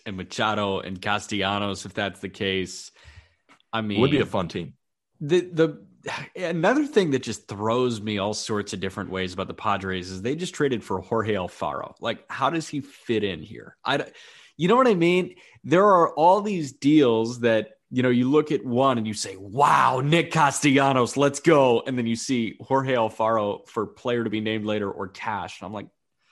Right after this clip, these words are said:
Speaker 1: this hurts my <laughs> brain a little bit. It doesn't make any sense what they do. They just do things.
Speaker 2: They just do things. Also, um, another point of note, James Paxton signed with the Red Sox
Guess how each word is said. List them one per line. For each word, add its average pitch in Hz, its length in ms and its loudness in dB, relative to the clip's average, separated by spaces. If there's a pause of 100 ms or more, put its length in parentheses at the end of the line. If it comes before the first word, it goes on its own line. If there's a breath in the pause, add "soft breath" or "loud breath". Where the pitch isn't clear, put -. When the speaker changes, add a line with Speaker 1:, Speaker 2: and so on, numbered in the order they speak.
(1040 loud breath)
Speaker 1:
this - 320 -12
hurts 131 340 -6
my 113 120 -4
<laughs> - 20 -4
brain 127 560 2
a 139 100 2
little 117 220 4
bit. 98 280 -2 (1400)
It 156 80 -10
doesn't 214 180 0
make 233 120 4
any 226 120 4
sense - 640 2
what 147 160 2
they 175 140 2
do. 117 600 2
They 139 140 2
just 151 320 -4
do 170 200 2
things. 85 520 -10 (560)
Speaker 2:
They 139 140 6
just 104 220 -2
do 80 140 -4
things. 82 220 -10
Also, 120 540 2
um, 95 580 0
another 104 560 0 (160)
point 92 220 -4
of 85 100 -8
note, 90 400 -4
James 180 260 -2
Paxton - 600 -6
signed 151 300 0
with 143 100 -4
the 104 80 -2
Red 101 300 -2
Sox - 580 -4